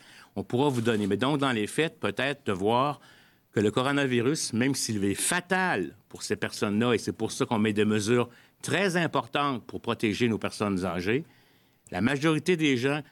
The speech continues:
qui vont être malades vont, vont en guérir. Une bonne proportion n'iront même pas à l'hôpital, puis il y en a certains, même, ça va passer pour un rhume banal.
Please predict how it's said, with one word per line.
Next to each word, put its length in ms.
qui 80
vont 100
être 100
malades 480
vont, 260
vont 260
en 120
guérir. 600
Une 140
bonne 200
proportion 480
n'iront 280
même 220
pas 120
à 40
l'hôpital, 520
puis 140
il 20
y 60
en 100
a 60
certains, 360
même, 200
ça 160
va 100
passer 320
pour 180
un 80
rhume 200
banal. 420